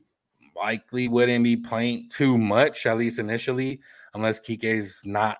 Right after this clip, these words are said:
they, you know, doesn't figure it out, and then he would get some of those at-bats that maybe Kike would get starting at second base against lefties. But regardless, uh, yeah, the Dodgers got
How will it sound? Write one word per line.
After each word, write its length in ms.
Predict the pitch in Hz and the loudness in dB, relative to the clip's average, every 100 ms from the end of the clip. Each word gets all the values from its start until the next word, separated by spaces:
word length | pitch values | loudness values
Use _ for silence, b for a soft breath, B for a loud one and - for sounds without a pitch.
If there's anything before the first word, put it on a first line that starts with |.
| - | -8
they, 180 | 104 95 | -10 -8
you 80 | 98 | -12
know, 180 | 95 - | -12 -2
doesn't 260 | 117 120 120 | 0 0 -2
figure 220 | 131 127 | -2 0
it 60 | |
out, 160 | 131 135 | 2 0
and 120 | 104 | -2
then 180 | 98 98 | -4 -6
he 140 | 104 | -6
would 160 | 104 101 | -6 -4
get 180 | 104 104 | -4 -6
some 160 | 110 | -8
of 60 | 104 | -6
those 180 | 101 104 | -6 -6
at-bats 320 | 92 98 - | -6 -8 -8
that 160 | 98 98 | -10 -10
maybe 220 | 101 95 | -12 -12
Kike 240 | 110 104 | -10 -4
would 120 | 104 | -4
get 200 | 101 104 - b b b | -2 -4 -6 b b b
starting 280 | - 107 104 | -4 -4 -2
at 100 | 98 | -4
second 280 | 104 95 95 | -6 -6 -4
base 340 | 101 98 - | -4 -4 -10
against 340 | 82 95 92 113 | -12 -10 -8 0
lefties. 500 | 123 127 120 117 117 b b b b b b | 0 0 0 0 -2 b b b b b b
But 80 | - | 8
regardless, 880 | 156 123 127 123 120 117 117 - - 101 | 8 10 8 8 4 2 0 -10 -10 -4
uh, 480 | 107 104 101 101 95 _ | -2 0 -2 -4 -8 _
yeah, 160 | 98 95 | -10 -8
the 80 | 92 | -4
Dodgers 460 | 110 113 117 110 | 2 2 2 -2
got 380 | 101 113 110 | 4 6 6